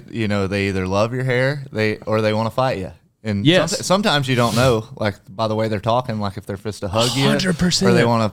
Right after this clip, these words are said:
Speaker 1: punch you 'cause they're kinda just got a blank look on their face,
Speaker 2: Yeah.
Speaker 1: and they're saying things that aren't really that nice, but they're kinda saying 'em in a
Speaker 2: Yeah.
Speaker 1: nice tone, and you're smiling, and
Speaker 2: <laughs> It
Speaker 1: then
Speaker 2: makes you wonder why they walked up.
Speaker 1: walked up. Like, I, my favorite thing is,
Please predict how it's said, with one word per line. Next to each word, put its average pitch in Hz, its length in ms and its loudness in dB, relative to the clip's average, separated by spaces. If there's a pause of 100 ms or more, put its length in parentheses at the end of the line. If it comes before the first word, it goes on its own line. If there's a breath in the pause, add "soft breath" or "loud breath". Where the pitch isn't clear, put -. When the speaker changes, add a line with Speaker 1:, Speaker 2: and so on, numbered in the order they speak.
(140)
Speaker 1:
punch 135 280 0
you 135 120 2
'cause 131 180 -4
they're 107 120 -4
kinda 104 360 -4 (320)
just 101 220 -10
got 110 120 -2
a 90 40 -6
blank 107 340 -2
look 117 220 -2
on 113 120 -4
their 113 120 -4
face, 117 340 2
Speaker 2:
Yeah. 127 180 4
Speaker 1:
and 95 120 -6
they're 95 180 -6 (320 soft breath)
saying 127 340 -2
things 117 300 -2
that 92 80 -6
aren't 98 240 -2
really 131 320 -2
that 127 240 2
nice, 135 380 0
but 101 120 -10
they're - 120 -6
kinda 117 220 -4
saying 123 300 -4
'em 120 120 -4
in 104 60 2
a - 20 4
Speaker 2:
Yeah. 95 60 2
Speaker 1:
nice 117 280 -2
tone, 127 400 -2
and 113 80 -4
you're 107 240 -4 (580)
smiling, 135 680 2
and 113 80 -4
Speaker 2:
<laughs> 117 40 -2
It - 20 0
Speaker 1:
then 123 160 4
Speaker 2:
makes 160 240 4
you 185 100 6
wonder 175 220 6
why 151 200 4
they 147 100 4
walked 131 340 2
up. 127 160 4
Speaker 1:
walked 151 240 2
up. 135 220 4
Like, 113 200 0
I, 110 380 0
my 139 160 2
favorite 139 320 0
thing 117 240 0
is, 95 200 -4